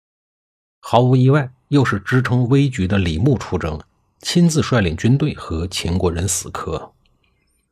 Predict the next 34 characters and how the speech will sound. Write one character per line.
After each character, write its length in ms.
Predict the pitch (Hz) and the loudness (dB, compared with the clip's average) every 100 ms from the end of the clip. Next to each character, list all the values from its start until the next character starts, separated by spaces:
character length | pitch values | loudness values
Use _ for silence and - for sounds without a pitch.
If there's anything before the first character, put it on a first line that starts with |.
| _ _ | _ _
这 140 | - 156 | 2 4
回 320 | 92 104 123 - | 4 -2 -4 -4
秦 240 | - 139 | 2 4
军 200 | 151 160 | 4 2
统 220 | - - | 0 -4
帅 240 | - - - | -2 -4 -4
是 340 | - 101 92 90 | -6 -4 -4 -4
同 200 | - 139 | 0 2
为 120 | 107 | 2
战 240 | 117 - 98 | 2 0 0
国 180 | 82 90 | -2 -4
四 240 | - 120 | -4 -4
大 160 | - - | -4 -4
名 220 | 85 82 | -4 -4
将 220 | 85 92 | -2 -2
之 160 | - 92 | -2 -2
一 180 | 92 101 | -2 -2
的 120 | 82 | -2
王 240 | 76 90 | -2 -4
翦。 380 | - - - - _ _ _ _ _ _ _ _ _ - | -4 -6 -8 -12 _ _ _ _ _ _ _ _ _ -4
王 320 | 95 120 185 | 0 4 4
翦 260 | - 76 69 | 2 -4 -6
知 220 | - 85 | -8 -6
道 260 | - - _ | -8 -10 _
李 260 | 95 95 85 | -4 0 2
牧 260 | 151 190 | 4 4
这 120 | 110 85 | 4 -2
个 120 | 78 | -4
人 180 | 73 85 | -6 -8
极 220 | - 87 | -4 -4
为 160 | 82 | -2
的 100 | 80 | -4
棘 240 | 85 80 85 | -6 -6 -6
手， 340 | 80 - - | -6 -8 -12